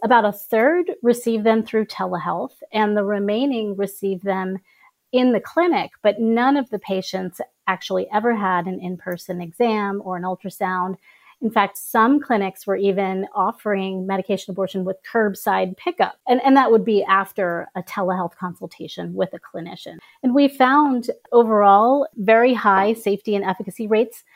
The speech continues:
similar to our previous studies. Um, ninety-five percent were completed without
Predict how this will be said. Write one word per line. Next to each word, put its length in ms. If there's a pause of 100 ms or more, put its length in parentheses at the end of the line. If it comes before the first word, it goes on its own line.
(180)
similar 500 (140)
to 260
our 160
previous 560
studies. 540 (420)
Um, 300
ninety-five 720
percent 380
were 100
completed 640
without 340